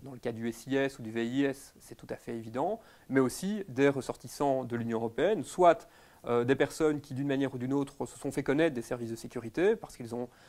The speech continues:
euh, soit été, euh, suspects ou victimes, ou, euh, auteurs, ou témoins, euh,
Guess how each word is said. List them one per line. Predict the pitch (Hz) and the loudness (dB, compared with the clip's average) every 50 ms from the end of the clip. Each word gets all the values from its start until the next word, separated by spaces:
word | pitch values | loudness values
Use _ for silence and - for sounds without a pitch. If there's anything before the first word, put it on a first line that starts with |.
| - - _ - - | -20 -20 _ -10 -8
euh, | 117 117 117 - 131 | -8 -6 -6 -8 -10
soit | - - 127 - | -10 -12 -12 -10
été, | 127 123 - 131 | -12 -12 -10 -8
euh, | 127 127 123 123 120 123 | -6 -4 -4 -6 -6 -8
suspects | - - 139 - - - 127 127 147 160 165 170 156 | -10 -12 -14 -14 -8 -4 -2 -2 -2 -2 -2 -4 -6
ou | 131 120 120 | -6 -8 -8
victimes, | 117 120 120 113 - - - 151 170 185 190 180 156 135 | -10 -10 -12 -14 -12 -12 -12 -10 -8 -8 -8 -8 -8 -8
ou, | - 131 131 135 135 135 123 | -6 -6 -6 -4 -2 0 0
euh, | 117 117 120 123 - - _ _ - | 0 0 -2 -4 -6 -14 _ _ -8
auteurs, | - 117 - 139 131 151 180 190 165 - | -8 -4 0 2 2 2 2 0 -2 -4
ou | 123 | -4
témoins, | - - 143 131 123 135 160 214 233 - - _ _ _ - | 0 2 4 4 6 4 4 4 0 -4 -12 _ _ _ -6
euh, | 117 117 113 117 | -2 -2 -2 -2